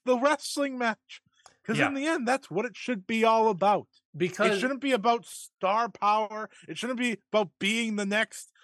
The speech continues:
Speaker 1: reality star. You know, like, it shouldn't be about that. It should just be about the wrestling.
Speaker 2: And I'm glad
Speaker 1: That's
Speaker 2: you
Speaker 1: what A E W is about.
Speaker 2: And I'm glad you brought up that, you know, just retweeting that stuff, 'cause that is a thing that has been a constant conversation about the women's division that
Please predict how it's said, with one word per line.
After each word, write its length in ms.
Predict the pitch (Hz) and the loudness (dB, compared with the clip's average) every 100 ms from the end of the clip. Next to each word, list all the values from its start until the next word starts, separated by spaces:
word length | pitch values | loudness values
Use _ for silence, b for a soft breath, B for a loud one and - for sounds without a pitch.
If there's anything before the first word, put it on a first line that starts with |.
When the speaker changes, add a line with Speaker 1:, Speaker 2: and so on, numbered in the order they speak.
| b | b
Speaker 1:
reality 600 | 147 190 202 214 233 214 196 | -4 0 4 4 2 -2 -10
star. 580 | - 196 196 196 202 - _ _ _ _ _ | -4 0 2 2 -2 -6 _ _ _ _ _
You 100 | 196 | -4
know, 160 | 220 214 | -4 -4
like, 240 | 226 208 | -8 -10
it 140 | 214 | -14
shouldn't 300 | - 262 247 | -8 -6 -6
be 100 | 233 | -2
about 320 | 220 156 113 - | -2 -2 -4 -10
that. 160 | - _ _ _ _ _ _ 135 | -20 _ _ _ _ _ _ -12
It 80 | |
should 160 | 139 170 | -6 -2
just 240 | 170 196 - | 0 -2 -4
be 180 | 196 | -2
about 340 | 190 170 170 - _ - | -2 -2 -4 -6 _ -14
the 100 | 131 | -8
wrestling. 460 | 147 151 - - _ _ _ _ _ _ _ b b b b _ | -8 -8 -16 -20 _ _ _ _ _ _ _ b b b b _
Speaker 2:
And 100 | 151 | -4
I'm 100 | 170 | 0
glad 140 | 170 | 2
Speaker 1:
That's 120 | 190 214 | 2 4
Speaker 2:
you 40 | |
Speaker 1:
what 80 | 208 | 4
A 60 | |
E 40 | 202 | 6
W 220 | 185 175 | 4 4
is 80 | 143 | 0
about. 400 | 135 131 - _ _ _ | 0 -2 -4 _ _ _
Speaker 2:
And 80 | 135 | -6
I'm 100 | 156 | -2
glad 240 | 160 190 | 0 0
you 60 | 202 | 0
brought 240 | 147 135 | 0 2
up 140 | 135 131 | 0 0
that, 380 | 113 110 - _ _ 143 | -4 -4 -8 _ _ -18
you 120 | 147 | -12
know, 60 | 104 | -12
just 240 | 104 104 | -10 -10
retweeting 480 | 113 143 - 143 123 | -8 -8 -6 -6 -4
that 220 | 113 107 | -4 -6
stuff, 340 | - 104 87 - | -6 -8 -8 -10
'cause 240 | 131 113 | -8 -4
that 220 | 139 202 | 0 2
is 260 | 240 190 190 156 | 0 -6 -8 -12
a 80 | |
thing 560 | 139 - 165 175 175 156 | -12 -10 -6 -4 -4 -2
that 140 | 147 | -2
has 140 | 139 120 | -2 -6
been 180 | 147 127 | -8 -10
a 80 | 110 | -10
constant 500 | - 156 180 196 156 | -10 -8 -8 -8 -4
conversation 480 | 156 151 143 135 | -4 -4 -12 -12
about 80 | 127 | -10
the 80 | 117 | -10
women's 220 | 113 113 | -8 -10
division 360 | 113 104 95 98 | -12 -12 -14 -14
that 140 | 98 | -16